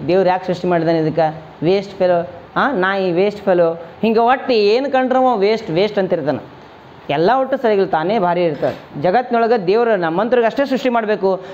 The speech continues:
ಅವೆಲ್ಲ ಎರೆಹುಳ ಆಗಲಿ, ಅವೆಲ್ಲ ಏನಂತ ಸೊಳ್ಳೆ ಆಗಲಿ, ಯಾಕೆ ಇವೆಲ್ಲ ಸೃಷ್ಟಿ ಮಾಡಬೇಕು? ಆ, ಸೊಳ್ಳೆ ಕಡ್ದು ನಮ್ಗೆ ರಕ್ತ, ರಕ್ತ ತಿಂತವ, ಕುಡಿತವ, ಅವಕ್ಕೆ ನಾವು ಇಷ್ಟ ಪಡಂಗಿಲ್ಲ ನಾನು, ಹಂಗೆ ಹಿಂಗೆ ಅಂತಿಕೆ ಪ್ರತಿಯೊಂದಕ್ಕೂ ಬೈತಿರ್ತಾನೆ. ಅದೇ ರೀತಿ ಬೈಯುವಾಗ ಏನಪ್ಪ ಅಂತಂದ್ರೆ ಅವನಿಗೆ daily ಏನು ಬಾತ್ರೂಮ್ಗಳು ಇರ್ತಾವಲ್ಲ,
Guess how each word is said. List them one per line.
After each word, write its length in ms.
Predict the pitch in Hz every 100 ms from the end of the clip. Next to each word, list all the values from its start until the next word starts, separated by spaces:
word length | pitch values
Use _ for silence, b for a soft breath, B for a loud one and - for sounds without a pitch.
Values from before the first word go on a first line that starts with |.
| B
ಅವೆಲ್ಲ 260 | 175 190 214
ಎರೆಹುಳ 480 | 196 196 220 208
ಆಗಲಿ, 420 | 202 185 180 185 180
ಅವೆಲ್ಲ 580 | - - 170 170 185 196 196 170 170
ಏನಂತ 360 | 156 165 190 180 160 156
ಸೊಳ್ಳೆ 300 | 220 254 240
ಆಗಲಿ, 280 | 208 196 202
ಯಾಕೆ 380 | 240 269 262
ಇವೆಲ್ಲ 180 | 233 226
ಸೃಷ್ಟಿ 260 | 233 226 220
ಮಾಡಬೇಕು? 640 | 208 180 180 175 175 170 B -
ಆ, 140 | 247 320 -
ಸೊಳ್ಳೆ 260 | - 233 226
ಕಡ್ದು 280 | 220 226
ನಮ್ಗೆ 220 | 226 220 208
ರಕ್ತ, 300 | 208 254 208
ರಕ್ತ 220 | 196 254
ತಿಂತವ, 520 | 247 202 180 170 156 156 B
ಕುಡಿತವ, 500 | 233 247 208 165 151 156 B
ಅವಕ್ಕೆ 180 | 208 214
ನಾವು 420 | 214 202 180 165
ಇಷ್ಟ 180 | 170 233
ಪಡಂಗಿಲ್ಲ 420 | 214 214 254 233
ನಾನು, 180 | 190 170
ಹಂಗೆ 500 | - - - 247 254
ಹಿಂಗೆ 140 | 240 226
ಅಂತಿಕೆ 300 | 185 196 226
ಪ್ರತಿಯೊಂದಕ್ಕೂ 500 | 185 165 202 208 196
ಬೈತಿರ್ತಾನೆ. 520 | 156 139 156 143 123 - B B B -
ಅದೇ 220 | 208 285
ರೀತಿ 220 | 302 277
ಬೈಯುವಾಗ 380 | 269 233 247 240
ಏನಪ್ಪ 220 | 233 214
ಅಂತಂದ್ರೆ 240 | 208 202 240
ಅವನಿಗೆ 240 | 233 208
daily 280 | 185 214 240
ಏನು 380 | 220 190 165 151
ಬಾತ್ರೂಮ್ಗಳು 460 | 175 196 247 226
ಇರ್ತಾವಲ್ಲ, 280 | 220 196 185